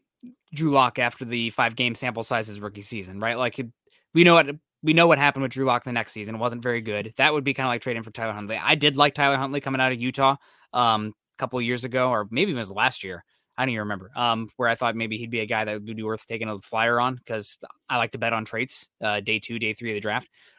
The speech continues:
uh, for the quarterback position. If you're gonna take one, might as well be one who has some tools. Uh, but it'll be fun. Travis coming back here. Michael Ronquillo saying, "Good evening, Nick and Scott, and go Broncos." Thank you, Michael, over in Tucson, Arizona.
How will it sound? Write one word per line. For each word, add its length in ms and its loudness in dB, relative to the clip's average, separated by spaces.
uh, 80 -2
for 140 -4
the 80 -4
quarterback 360 -2
position. 300 -8
If 80 -10
you're 60 -12
gonna 100 -4
take 220 -6
one, 140 -2
might 160 2
as 100 -6
well 80 -4
be 80 -6
one 180 -4
who 120 -6
has 180 -4
some 140 -10
tools. 320 -2
Uh, 240 4
but 260 4
it'll 80 0
be 60 0
fun. 200 -2
Travis 280 6
coming 180 0
back 200 4
here. 200 -2
Michael 240 2
Ronquillo 540 0
saying, 180 -6
"Good 100 -6
evening, 340 -2
Nick 160 -4
and 100 -6
Scott, 260 0
and 100 -8
go 140 -2
Broncos." 480 -2
Thank 220 -4
you, 80 -6
Michael, 300 -4
over 220 -4
in 120 -6
Tucson, 440 -2
Arizona. 480 -6